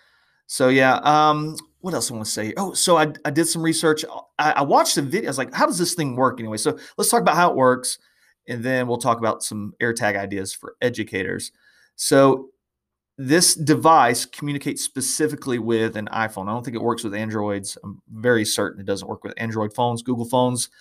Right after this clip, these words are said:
And it uses, especially with the newer iPhones, last couple of years, three years, it uses a specific proprietary technology that allows it to be tracked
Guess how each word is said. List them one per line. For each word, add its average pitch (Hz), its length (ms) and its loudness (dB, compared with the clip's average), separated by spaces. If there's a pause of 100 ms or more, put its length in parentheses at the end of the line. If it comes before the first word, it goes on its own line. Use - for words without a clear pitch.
(460)
And 147 180 6
it 151 100 2
uses, 220 640 4
especially 277 420 2
with 160 140 2
the 143 80 4
newer 139 640 2
iPhones, 127 360 0
last 139 220 2
couple 156 180 0
of 127 60 4
years, 127 220 2
three 131 220 -2
years, 113 360 0 (520)
it 120 60 -4
uses 143 280 2
a 120 60 -2
specific 139 600 0
proprietary 139 640 2
technology 127 640 2
that 113 240 0
allows 135 520 -2
it - 160 -6
to 143 120 -4
be 123 180 -2
tracked - 640 -2